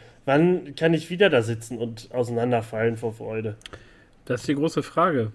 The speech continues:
Speaker 2: Da werden wir wahrscheinlich die nächsten Monate ein paar mehr News zu kriegen, ein paar genaue Daten.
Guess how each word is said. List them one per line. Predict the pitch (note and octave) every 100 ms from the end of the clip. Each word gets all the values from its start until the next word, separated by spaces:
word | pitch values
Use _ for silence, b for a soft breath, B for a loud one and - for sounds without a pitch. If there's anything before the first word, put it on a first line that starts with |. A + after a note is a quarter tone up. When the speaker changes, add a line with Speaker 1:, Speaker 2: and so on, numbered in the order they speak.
| -
Speaker 2:
Da | B2
werden | D#3 G3+
wir | F#3
wahrscheinlich | F3 G3+ G3+
die | F3
nächsten | F3 F#3+ F3
Monate | E3 F#3+ F#3 D#3+
ein |
paar | D3+ D3+
mehr | D3+
News | C#3+ F3 -
zu | -
kriegen, | B2+ A#2+ C3
ein | B2+
paar | C#3
genaue | C3+ C3 C3+
Daten. | A#2 A2+ C#3 D3+